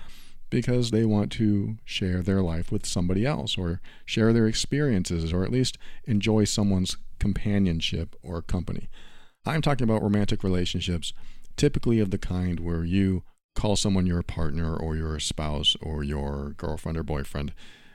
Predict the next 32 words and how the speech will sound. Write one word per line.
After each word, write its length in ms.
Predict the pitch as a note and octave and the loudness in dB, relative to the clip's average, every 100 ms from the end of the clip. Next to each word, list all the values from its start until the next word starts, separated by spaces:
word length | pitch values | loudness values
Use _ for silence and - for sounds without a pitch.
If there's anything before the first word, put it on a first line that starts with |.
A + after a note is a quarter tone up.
| - - | -8 0
And 140 | E3+ | 2
if 80 | D#3 | 4
you 80 | D3 | 4
don't 200 | C#3 - | 4 2
have 460 | A2 A#2+ A#2+ A2+ - | 0 2 2 0 -2
one 260 | G#2 G2+ G2+ | 0 2 4
of 120 | F2 | 2
those, 460 | F2 E2+ E2+ E2+ - - - - _ - - | 0 0 -2 -4 -8 -16 -20 -20 _ -20 -6
it's 200 | A2 - | -4 -2
always 340 | B2+ D#3+ D#3+ | 0 2 2
good 320 | A#2+ C3+ C3+ C3 | 4 4 4 2
to 720 | - A2 G#2 G2 F#2 E2+ F#2+ - - | 0 2 4 4 2 -2 -6 -14 -10
learn 380 | A2 A2 D3 F3 | -2 0 2 2
as 140 | D#3 | 2
much 200 | C#3 - | 2 0
as 100 | A#2 | 2
you 100 | A2+ | 0
can 320 | - G2 F#2+ | 0 0 0
before 760 | F#2 E2 - G#2 G#2 F#2+ E2 - - | 0 -2 -2 0 2 2 0 -6 -8
you 180 | E2 D#2+ | -6 -4
do. 300 | C#2+ - - - - - - - - - - | -4 -8 -10 -16 -20 -20 -20 -20 -20 -18 -12
Uh, 160 | E2 | -10
one 460 | D#2 F#2 A2 A#2 C#3 | -6 0 2 4 2
of 160 | A#2+ | 2
my 220 | G#2+ G#2 G#2 | 4 6 6
rules, 840 | F#2+ F#2 G2 G#2 G2+ G2 G2 - - - | 4 2 0 2 2 0 -2 -4 -6 -10
at 240 | F2 - G2+ | -8 -6 -2
least 420 | G2+ G#2 - - | -2 -2 -4 -8
for 340 | - - G#2 F2+ | -10 -6 0 0
my 340 | E2+ F2+ G2 | 0 0 0
life, 520 | F#2+ F2+ F2+ F2 - - | 0 0 -2 -4 -6 -12
is 420 | - F#2+ E2+ E2 | -6 -2 -2 -2